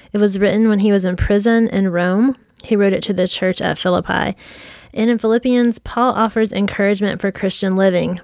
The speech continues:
particularly those who endure through life's trials. Anybody know about that? Alongside letters to the Colossians, Philemon, and Ephesians,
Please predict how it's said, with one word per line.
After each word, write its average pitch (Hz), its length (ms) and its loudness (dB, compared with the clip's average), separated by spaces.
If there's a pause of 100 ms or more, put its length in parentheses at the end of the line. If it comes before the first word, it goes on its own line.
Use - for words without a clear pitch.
particularly 196 760 2
those 175 340 4
who 202 100 0
endure 180 400 2
through 180 180 -2
life's 160 260 0
trials. 185 560 -2 (640)
Anybody 170 360 0
know 160 140 -2
about 160 220 -4
that? 202 240 -4 (1800)
Alongside 233 540 2
letters 196 380 2
to 196 100 0
the 190 100 2
Colossians, 180 800 -2
Philemon, 190 540 0
and 180 160 0
Ephesians, 185 580 0